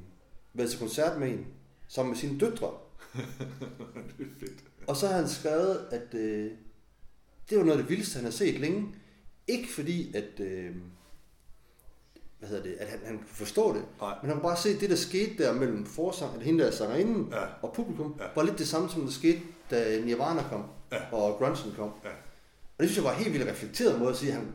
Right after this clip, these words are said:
Speaker 1: altså, han kunne lige så godt stå bagved og sådan rock and roll og sige, "Hold kæft, noget ungdomligt pis."
Speaker 2: Ja.
Speaker 1: Men han kunne se et eller andet, hvor han sige, "Det, det, det her må jeg bare respektere, det, det, det, det er vildt det her." Nu kan
Speaker 2: Mm.
Speaker 1: noget, som, som vi også kunne dengang, men
Speaker 2: Ja.
Speaker 1: vi ikke kan.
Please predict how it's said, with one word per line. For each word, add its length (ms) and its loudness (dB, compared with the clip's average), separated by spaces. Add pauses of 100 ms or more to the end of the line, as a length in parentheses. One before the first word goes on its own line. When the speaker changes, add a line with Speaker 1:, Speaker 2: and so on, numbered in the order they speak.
Speaker 1:
altså, 140 -6
han 80 -2
kunne 100 -6
lige 100 2
så 60 2
godt 120 8
stå 180 4
bagved 260 4
og 120 2
sådan 140 0
rock 120 4
and 80 2
roll 100 4
og 60 0
sige, 120 -2
"Hold 160 -8
kæft, 360 -6
noget 220 -10
ungdomligt 520 -2
pis." 500 -8
Speaker 2:
Ja. 60 -4 (520)
Speaker 1:
Men 80 0
han 80 0
kunne 80 0
se 120 2
et 60 4
eller 120 4
andet, 120 4
hvor 60 4
han 120 -2
sige, 200 -10
"Det, 100 -4
det, 160 -6
det 80 0
her 100 2
må 80 6
jeg 80 4
bare 220 8
respektere, 460 4
det, 140 2
det, 220 2
det, 320 6
det 100 2
er 20 -6
vildt 240 -4
det 80 -4
her." 120 -4 (440)
Nu 80 0
kan 160 4
Speaker 2:
Mm. 60 4
Speaker 1:
noget, 160 6
som, 200 0
som 200 -2
vi 80 6
også 180 8
kunne 160 2
dengang, 240 2 (380)
men 80 2
Speaker 2:
Ja. 60 -2
Speaker 1:
vi 160 0
ikke 140 -2
kan. 360 0